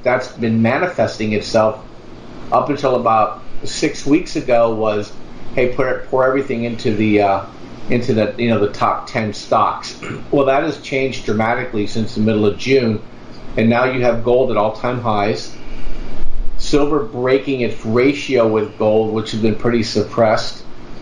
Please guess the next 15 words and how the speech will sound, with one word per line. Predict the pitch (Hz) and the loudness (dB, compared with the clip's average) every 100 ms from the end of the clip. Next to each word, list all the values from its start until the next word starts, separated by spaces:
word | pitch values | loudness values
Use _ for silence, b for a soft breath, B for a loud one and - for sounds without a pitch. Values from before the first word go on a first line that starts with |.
| - - | -12 -6
So | - 120 | -2 0
now | 131 151 147 | 2 2 2
we're | 131 | 2
looking | 127 127 120 113 | 0 -2 -2 0
at, | 110 104 - - - - - - - - 143 | 2 0 -8 -14 -14 -12 -12 -12 -12 -6 -2
you | |
know, | 131 127 | 0 2
unless | 117 147 147 | 2 2 0
they | 143 120 | -2 -2
really, | 113 120 143 147 139 | 0 2 4 4 2
really | 127 131 123 | 2 0 0
wanna | 120 117 113 - - | 0 0 0 -2 0
damage | 117 123 120 95 - - - - - - - - - | 2 2 0 -2 -4 -4 -4 -2 0 2 2 0 0
the | 127 | 0
economy, | - 123 127 120 104 101 98 | 0 0 2 2 2 4 2